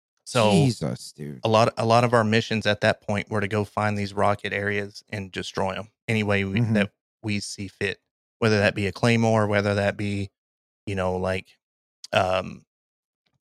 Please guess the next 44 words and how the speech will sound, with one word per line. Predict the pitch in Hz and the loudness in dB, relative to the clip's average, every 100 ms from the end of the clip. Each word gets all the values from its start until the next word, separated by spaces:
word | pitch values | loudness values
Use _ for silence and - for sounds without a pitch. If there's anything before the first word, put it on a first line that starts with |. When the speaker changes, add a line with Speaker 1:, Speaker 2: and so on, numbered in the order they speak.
| - | -8
Speaker 1:
our | - 107 107 | 2 4 4
version | 107 107 101 107 104 | 4 4 2 0 0
of | 104 98 | -2 -2
an | |
R | 101 101 | 2 0
P | - 104 | 0 -8
G, | 101 104 101 101 - _ _ _ _ 110 | -6 -6 -4 -6 -10 _ _ _ _ -2
Speaker 2:
Right. | 98 92 | 0 0
Speaker 1:
um, | 92 - _ - | -4 -12 _ -4
which | 110 - - - - | -4 -4 -8 -12 -10
I, | 107 - | -10 -8
I | 107 | -6
wanted | 107 110 95 | 0 0 0
to | |
say | - 101 | -4 -6
law, | 95 101 98 95 | 0 2 4 4
but | 101 | 0
it | 98 | 0
wasn't | 110 101 | -2 -2
a | 95 | -6
law | 101 101 98 | 0 2 2
at | 98 | 0
that | - 101 - | -2 -4 -6
time. | 104 98 | -8 -4
It | 98 | -4
was | 98 98 - _ _ | -4 -8 -14 _ _
more | 110 101 | -2 0
advanced | 98 95 101 95 - | 0 -4 -6 -6 -10
than | - 98 | -14 -10
that. | 98 98 _ _ _ _ _ _ _ | -8 -8 _ _ _ _ _ _ _
Um, | 98 95 92 - | 0 0 -4 -4
it, | 110 - _ _ _ _ _ _ | -4 -4 _ _ _ _ _ _
what | 123 123 - | 2 4 4
everybody | 117 107 107 | 2 4 2
would | 101 98 | 0 -2
call | - 98 | 0 0
a | 95 | 0
bazooka, | 95 - 90 - | -8 -10 -10 -8
but | 101 - | -8 -8
it's | - | -6
not | 104 98 | -4 -6
a | |
bazooka. | 95 98 101 - 104 _ _ _ _ _ - | -6 -10 -10 -10 -14 _ _ _ _ _ -2
Speaker 2:
Understood. | 131 110 - 82 87 | 2 2 -2 -6 -10